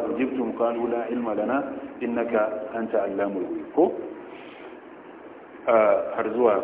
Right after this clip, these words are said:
ƙarshe. Ah, ko kuma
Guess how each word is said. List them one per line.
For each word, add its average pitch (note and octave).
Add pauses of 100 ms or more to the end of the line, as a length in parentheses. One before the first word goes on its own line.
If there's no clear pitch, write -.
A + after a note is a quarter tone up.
(160)
ƙarshe. - (1000)
Ah, A2+ (580)
ko G#3+
kuma G#3